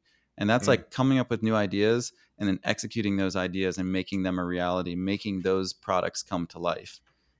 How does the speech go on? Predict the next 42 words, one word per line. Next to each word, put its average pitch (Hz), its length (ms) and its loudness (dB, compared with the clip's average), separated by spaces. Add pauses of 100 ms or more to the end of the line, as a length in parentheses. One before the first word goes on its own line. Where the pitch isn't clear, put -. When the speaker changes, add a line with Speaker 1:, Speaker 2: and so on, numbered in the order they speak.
(160)
Speaker 1:
Um, 90 360 0 (500)
if - 100 -10
you're 123 80 2
not 143 320 6
a 113 60 0
product 131 360 4
person, 98 280 0
you're 95 120 2
not 117 120 2
a 104 60 2
designer, 90 640 0
like, - 280 -8 (160)
don't 131 220 2
try 143 140 6
to 104 100 2
emulate 123 400 6
<laughs> 107 140 0
me 113 120 6
because 104 280 2
you're 107 100 2
gonna 113 140 4
be 101 100 2
Speaker 2:
<laughs> - 0 -
Speaker 1:
miserable 107 500 4
trying 95 240 0
to 85 60 -2
do 104 200 -2
that. - 300 -4 (260)
Speaker 2:
<laughs> - 240 -10
Speaker 1:
And 92 400 2 (120)
I 117 140 6
just 117 180 2
love 107 180 6
that 101 100 4
I 98 80 4
get 98 160 2
to 98 60 -6
keep 92 200 -8
doing 98 220 2
that 90 260 0
and 98 140 -4
keep - 300 -8